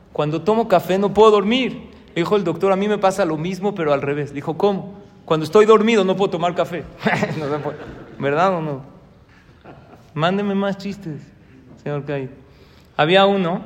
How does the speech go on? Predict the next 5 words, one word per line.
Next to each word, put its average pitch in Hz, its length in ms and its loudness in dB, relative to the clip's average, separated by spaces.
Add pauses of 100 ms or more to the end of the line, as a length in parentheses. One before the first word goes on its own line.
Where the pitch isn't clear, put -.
(1120)
que 120 500 -4 (1300)
le 143 80 -2
dijo 156 220 4
al 175 100 4
doctor 160 580 -4